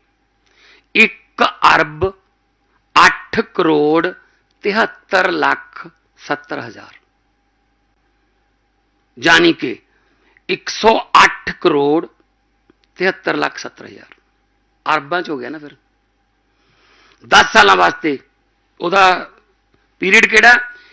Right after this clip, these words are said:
ਗਿ-, ਗਿਆਰਾਂ ਪੰਜ ਦੋ ਹਜ਼ਾਰ ਪੰਦਰਾਂ ਤੋਂ ਦਸ ਪੰਜ ਦੋ ਹਜ਼ਾਰ ਪੱਚੀ। ਇੱਕ ਸੌ ਅੱਠ ਕਰੋੜ, ਇੱਕ ਅਰਬ ਯਾਨੀ ਕਿ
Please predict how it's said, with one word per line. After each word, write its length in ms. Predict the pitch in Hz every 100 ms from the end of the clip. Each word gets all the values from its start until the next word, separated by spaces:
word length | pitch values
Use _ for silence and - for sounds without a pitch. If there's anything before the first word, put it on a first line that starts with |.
| _ _ _ 131 123
ਗਿ-, 280 | 160 - 143 143
ਗਿਆਰਾਂ 380 | 180 180 220 226
ਪੰਜ 300 | 220 214 208
ਦੋ 240 | 196 185
ਹਜ਼ਾਰ 160 | 185 190
ਪੰਦਰਾਂ 400 | 175 165 170 170
ਤੋਂ 280 | 208 233 294 _ _ _ _ _ _ _ _ _ _ - 117
ਦਸ 340 | 160 180 175
ਪੰਜ 320 | - 170 156
ਦੋ 180 | 151 147
ਹਜ਼ਾਰ 140 | 147 165
ਪੱਚੀ। 340 | 139 - 127 _ _ _ _ _ _ _ _ _ _ _ _ _ _ _ _ _ _ _ _ _ _ _ _ _ _ _ _ _ _ _ _ _ _ _ _ -
ਇੱਕ 300 | 202 - -
ਸੌ 440 | - 208 220 247 - 180
ਅੱਠ 340 | 190 - - -
ਕਰੋੜ, 760 | - - 170 170 180 185 147 - _ _ _ _ _ _ _ _ _ _ _ -
ਇੱਕ 280 | 202 - -
ਅਰਬ 420 | 175 185 185 -
ਯਾਨੀ 180 | 180 175
ਕਿ 220 | 147 -